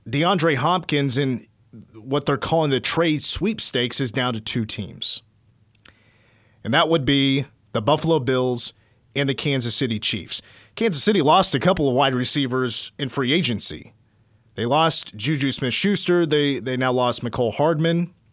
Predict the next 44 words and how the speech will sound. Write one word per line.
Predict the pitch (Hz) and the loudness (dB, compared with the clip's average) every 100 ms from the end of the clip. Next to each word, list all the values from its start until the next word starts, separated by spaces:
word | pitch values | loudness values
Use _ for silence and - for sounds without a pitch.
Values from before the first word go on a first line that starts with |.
| _ _ _ | _ _ _
So | - 165 | -4 0
they're | 165 185 | 2 4
looking | 175 147 | 2 0
for | 127 135 | -2 0
a | |
wide | 120 120 | 0 0
receiver. | 110 101 98 87 - - _ _ _ _ | -2 -6 -6 -10 -18 -20 _ _ _ _
How | 151 165 | 0 2
big | 139 175 | 2 2
are | 156 | 2
they | 143 | 2
wanting | 143 135 131 120 | 2 0 0 -2
to | |
go, | 107 123 98 92 90 _ | -2 -2 -2 -4 -8 _
and | 135 131 | -4 -2
in | 127 | 0
what | 135 - | 0 0
si-, | 143 117 - | -2 -4 -6
situation? | - 151 131 120 113 - 87 - _ - - | -2 -2 0 -2 -2 -4 -8 -14 _ -20 -6
That | 104 160 160 | 0 2 2
is | 113 | 2
yet | 143 - | -2 -2
to | |
be | 131 | -4
played | 120 131 120 | -2 0 2
out, | 113 107 | 0 0
but | 131 | 0
I'm | 135 | 2
laying | 160 170 | 2 2
out | 151 139 | 2 2
the | |
options | 127 120 - 104 - | 2 0 -2 -4 -4
here. | 90 64 - _ _ _ _ _ _ _ _ _ _ _ - | -4 -10 -14 _ _ _ _ _ _ _ _ _ _ _ -6
If | 131 | -4
DeAndre | 107 151 165 156 | 0 2 4 4
Hopkins | 156 165 165 147 | 2 2 0 0
comes | 160 156 | 0 0
into | 147 | 0
play, | - 160 | 0 2
that'll | 147 151 | 2 4
be | 151 143 | 4 2
a | |
huge | 123 156 131 | 0 -2 -4
trade. | - 123 78 - | -2 -4 -4 -12